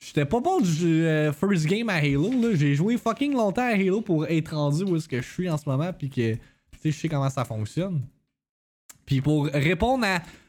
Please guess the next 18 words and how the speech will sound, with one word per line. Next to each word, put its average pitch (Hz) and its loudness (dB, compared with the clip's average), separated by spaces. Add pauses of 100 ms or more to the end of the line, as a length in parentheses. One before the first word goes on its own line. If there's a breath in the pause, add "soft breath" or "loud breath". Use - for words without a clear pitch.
à 147 0
ce 156 -6
que 170 0
Wolf, 175 2
il 160 2
disait, 160 2
pour, 143 0
genre, 127 0
conclure 175 0
sur - -2
ce 135 -4
point-là, 127 -2
là, 185 0
par 156 -2
rapport 147 0
à 147 0
la 143 0
compétition, 143 -2